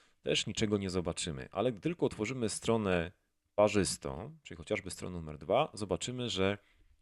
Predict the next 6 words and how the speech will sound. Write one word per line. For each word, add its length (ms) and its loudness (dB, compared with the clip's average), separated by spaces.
w 60 -20
tym 220 -10
miejscu 560 -2
mamy 440 -6
ramkę 380 0
tekstową 640 -2